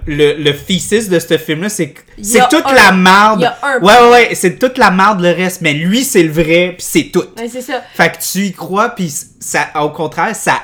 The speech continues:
Speaker 1: aide le point de,
Speaker 2: Ouais.
Speaker 1: comme, voir ça, genre.
Speaker 2: Mais maman, elle disait, « Ça devrait, ça devait être déran-, tu sais, elle me dit, ça me surprend que ça ait pas été dérangeant. » <laughs> Comme, mais tu sais, dans le fond, quand t'es enfant, tu réalises pas c'est quoi le fait d'être sous.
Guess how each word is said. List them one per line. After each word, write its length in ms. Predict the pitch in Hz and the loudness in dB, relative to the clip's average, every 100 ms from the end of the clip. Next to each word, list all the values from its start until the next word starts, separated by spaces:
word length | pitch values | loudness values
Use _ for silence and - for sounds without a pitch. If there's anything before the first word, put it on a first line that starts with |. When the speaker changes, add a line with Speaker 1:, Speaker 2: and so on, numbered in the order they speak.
| - | -2
Speaker 1:
aide 320 | 156 175 139 | -2 -2 -4
le 160 | 139 131 | -4 -4
point 420 | - 156 151 156 | -6 -6 -6 -6
de, 140 | 139 233 | -4 -4
Speaker 2:
Ouais. 80 | |
Speaker 1:
comme, 160 | 233 139 | -2 -4
voir 520 | 131 135 143 147 143 - | -8 -10 -4 -2 -4 -6
ça, 480 | - - 143 139 | -12 -10 -8 -8
genre. 280 | 127 131 123 233 | -10 -14 -14 -8
Speaker 2:
Mais 80 | |
maman, 180 | 233 233 269 | -6 -4 -6
elle 60 | |
disait, « 140 | 233 240 | -6 -8
Ça 140 | 233 | -8
devrait, 440 | 220 220 254 269 262 _ _ _ | -10 -10 -8 -10 -10 _ _ _
ça 140 | 240 | -12
devait 220 | 214 233 466 | -10 -8 -8
être 140 | 262 170 | -8 -8
déran-, 380 | 214 202 208 - | -10 -8 -12 -14
tu 40 | 233 | -14
sais, 60 | 262 | -6
elle 120 | 294 269 | -6 -6
me 20 | |
dit, 60 | - | -10
ça 100 | 254 | -12
me 60 | |
surprend 340 | 254 - 339 359 | -12 -14 -14 -12
que 60 | |
ça 80 | - | -12
ait 60 | 214 | -10
pas 160 | 247 | -10
été 160 | 233 262 | -10 -12
dérangeant. » 840 | 190 254 262 247 220 220 233 247 277 | -12 -10 -8 -10 -10 -10 -10 -10 -10
<laughs> 460 | - _ - _ - | -16 _ -20 _ -12
Comme, 220 | 240 233 233 | -8 -8 -8
mais 200 | 226 208 | -10 -10
tu 60 | |
sais, 60 | 339 | -12
dans 80 | 302 | -12
le 40 | |
fond, 80 | 269 415 | -12 -12
quand 100 | 381 | -12
t'es 140 | 262 | -12
enfant, 180 | 220 311 311 | -12 -14 -16
tu 80 | 262 | -10
réalises 320 | 220 220 226 | -8 -8 -12
pas 120 | 320 | -16
c'est 140 | 302 | -16
quoi 160 | 214 220 | -14 -14
le 40 | |
fait 100 | 208 180 | -14 -18
d'être 160 | 170 | -18
sous. 240 | - - | -20 -20